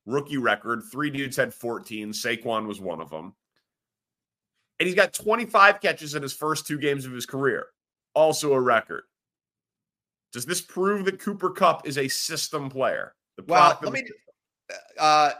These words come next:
Speaker 2: I'm gonna start by saying no, but I will say this guy caused me at the Pittsburgh Zoo today to punch myself.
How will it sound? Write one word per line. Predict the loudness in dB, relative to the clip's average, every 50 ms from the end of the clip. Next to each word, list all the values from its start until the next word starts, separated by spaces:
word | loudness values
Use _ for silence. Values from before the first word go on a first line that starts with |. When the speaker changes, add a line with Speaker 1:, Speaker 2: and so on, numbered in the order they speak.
| -10 _ -4
Speaker 2:
I'm | -2 -2 0
gonna | 0 -2 -2
start | -2 -2 0 0 0 0
by | 0 -2
saying | -2 -2 -4 -6 -6 -8 -12 -10
no, | -8 -6 -4 -4 -2 -4 -4 -6 -10 _ _ _ _ _ _ _ _ _ _ _ _ _ _ _ _ _ _ _ _ -20
but | -8 -4 -2 0 0 0 0 -2 -6 -10 _ _ -4
I | -4 -2
will | -2 -4 -6 -6 -6
say | -6 -4 -4 -4 -4
this | -4 -8 -8 -4
guy | -4 -2 -2 0 0 -2 -2 -4 -8
caused | -6 -4 -2 -2 -2 -2 -4 -6
me | -10 -10 -10 -8 -8 -10 -10 -12 _ _ _ _ _ _ _ _ _ _ _ _ _ -6
at | -4 -4 -4 -6
the | -12
Pittsburgh | -12 -12 -12 -12 -12 -10 -10 -10 -10 -12
Zoo | -12 -10 -8 -8 -6
today | -6 -6 -6 -6
to | -8 -10
punch | -12 -14 -12 -10 -8 -8 -10 -10 -8
myself. | -8 -8 -8 -8 -8 -8 -6 -8 -8 -10 -16 -20 -20